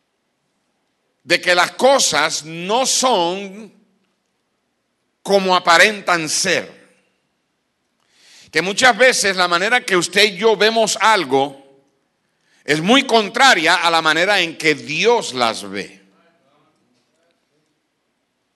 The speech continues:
En nuestra mente, el fuerte es el que gana la guerra.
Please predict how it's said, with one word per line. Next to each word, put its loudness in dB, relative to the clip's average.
En 2
nuestra 0
mente, 0
el 0
fuerte 0
es 0
el 0
que 0
gana 0
la 0
guerra. -6